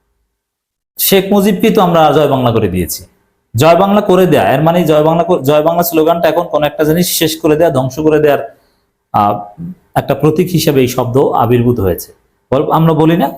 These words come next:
পিনাকি ভট্টাচার্যের আবিষ্কার যে অমুককে জয় বাংলা করে দিয়েছি, ধানমন্ডি বত্রিশ জয় বাংলা করে দিয়েছি। অতএব জয় বাংলা এটা এখন একটা নেতিবাচক শব্দ। সেই স্লোগান দিবে, এটা আওয়ামী লীগের শব্দ, আওয়ামী লীগের বেঁচে থাকার স্লোগান।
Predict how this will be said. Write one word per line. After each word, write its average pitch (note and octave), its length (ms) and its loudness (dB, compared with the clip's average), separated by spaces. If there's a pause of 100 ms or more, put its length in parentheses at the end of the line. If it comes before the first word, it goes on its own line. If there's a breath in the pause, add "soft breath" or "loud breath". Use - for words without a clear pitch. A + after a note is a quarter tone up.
পিনাকি C#3+ 280 0
ভট্টাচার্যের C#3+ 480 0
আবিষ্কার B2+ 580 -2 (500)
যে C3+ 100 2
অমুককে D3+ 320 0
জয় C#3 180 2
বাংলা C3+ 220 0
করে C3 180 0
দিয়েছি, B2 380 0 (720)
ধানমন্ডি C3+ 360 0
বত্রিশ B2+ 380 0
জয় B2+ 160 2
বাংলা C3 220 0
করে B2 160 0
দিয়েছি। B2 340 0
অতএব F#3 240 2
জয় D#3+ 200 2
বাংলা F#3 260 2
এটা F3+ 240 2
এখন F#3 200 0
একটা F#3 260 -4
নেতিবাচক E3 520 0
শব্দ। - 320 -8 (720)
সেই G#3+ 240 0
স্লোগান F3+ 720 2 (120)
দিবে, D3+ 340 4
এটা E3+ 220 0
আওয়ামী F#3 260 4
লীগের F3+ 200 2
শব্দ, G2 280 -4
আওয়ামী C#3+ 320 0
লীগের D#3 340 0
বেঁচে C3+ 220 -2
থাকার C#3 240 -2
স্লোগান। F#2+ 380 -4